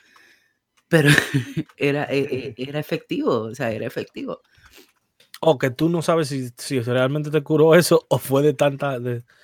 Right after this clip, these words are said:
Speaker 2: del asco que tú le tenías que te
Speaker 1: Sí,
Speaker 2: curó.
Speaker 1: porque, eh, eh, eh, el, la cebolla su-, se suelta su, su líquido, pero al tener azúcar y miel, ese líquido se convierte como en un jarabe, pero la ce-,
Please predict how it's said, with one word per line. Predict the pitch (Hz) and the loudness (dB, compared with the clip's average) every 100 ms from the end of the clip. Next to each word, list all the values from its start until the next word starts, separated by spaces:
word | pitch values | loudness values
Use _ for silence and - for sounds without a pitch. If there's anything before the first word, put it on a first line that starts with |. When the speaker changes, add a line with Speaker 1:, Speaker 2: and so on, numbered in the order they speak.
| - - _ _ - | -20 -20 _ _ -4
Speaker 2:
del | 120 117 | 2 4
asco | 135 127 - | 4 2 -4
que | 117 | -8
tú | 113 | -6
le | 117 117 | -6 -6
tenías | 110 104 | -8 -10
que | 104 | -10
te | - | -10
Speaker 1:
Sí, | 220 | -10
Speaker 2:
curó. | - | -12
Speaker 1:
porque, | 180 190 | -8 -4
eh, | 190 190 185 | -4 -4 -6
eh, | 175 190 - | -6 -8 -8
eh, | - 180 196 202 _ - _ _ _ _ | -8 -6 -8 -10 _ -20 _ _ _ _
el, | 185 185 175 180 | -2 -2 -2 -4
la | 185 185 | -4 -4
cebolla | - 185 196 214 233 | -6 -6 -6 -8 -8
su-, | 247 226 | -8 -8
se | - - - 220 | -10 -14 -8 -6
suelta | - 226 - 233 | -6 -8 -8 -10
su, | - 226 233 | -8 -10 -10
su | - 226 | -8 -6
líquido, | 220 190 | -4 -4
pero | 170 151 | -6 -8
al | 151 | -8
tener | 147 143 156 | -8 -8 -8
azúcar | 180 208 202 202 | -8 -10 -6 -6
y | 208 | -4
miel, | 220 208 185 - - | -6 -6 -10 -14 -14
ese | 139 175 | -10 -10
líquido | 196 196 160 147 _ _ _ | -10 -8 -8 -8 _ _ _
se | - 147 | -6 -4
convierte | 143 151 175 190 | -2 -4 -6 -8
como | 143 135 | -6 -6
en | |
un | 135 143 | -6 -6
jarabe, | 170 139 139 135 _ | -6 -6 -6 -10 _
pero | 190 190 160 - | -8 -6 -8 -8
la | 143 139 135 | -6 -6 -8
ce-, | 135 | -8